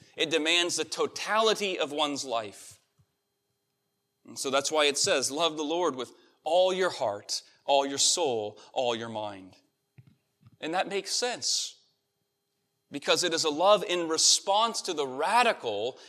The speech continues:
and total love that God has poured out for his people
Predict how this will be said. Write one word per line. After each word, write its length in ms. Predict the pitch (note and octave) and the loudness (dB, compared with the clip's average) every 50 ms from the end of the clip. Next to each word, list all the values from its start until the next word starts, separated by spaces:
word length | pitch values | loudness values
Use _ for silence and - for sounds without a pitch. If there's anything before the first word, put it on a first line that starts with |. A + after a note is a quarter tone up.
| - - | -6 -4
and 220 | E3+ F3 D#3 - | -2 -2 -2 -4
total 480 | - - - G#3 A#3 C4+ C4 C4 G#3+ D3+ | -6 -4 2 4 6 8 8 8 6 6
love 280 | B2+ B2 B2+ C3+ C#3 | 6 2 2 2 0
that 160 | C3+ A#2 C#3 | -2 -4 -2
God 240 | D3+ E3 G3 A3 G#3 | 2 4 6 6 6
has 180 | G#3 G3+ D#3+ - | 4 0 -4 -6
poured 320 | - - F#3+ F#3+ F3 E3 | -8 -4 -2 -2 0 0
out 260 | E3+ F#3+ F#3+ - - | 0 0 0 -2 -2
for 160 | - F#3 G3 F3+ | -2 -2 -2 -2
his 220 | D#3 F3 D3+ - | -2 -4 -8 -8
people 560 | - - G#3+ G#3 - - A#2+ G#2+ G#2 A#2 - | -10 -10 -10 -10 -8 -8 -8 -8 -8 -8 -10